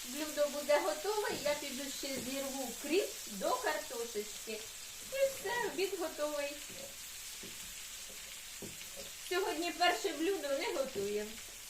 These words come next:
Віка не захотіла, а хто буде їсти? Завтра, значить, приготуємо. Ну,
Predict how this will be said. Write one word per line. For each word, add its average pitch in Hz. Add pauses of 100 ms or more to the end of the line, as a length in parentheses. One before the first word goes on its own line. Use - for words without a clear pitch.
(120)
Віка 320
не 277
захотіла, 415 (420)
а -
хто 466
буде 262
їсти? 254 (1120)
Завтра, 320
значить, 285
приготуємо. 247 (1600)
Ну, 330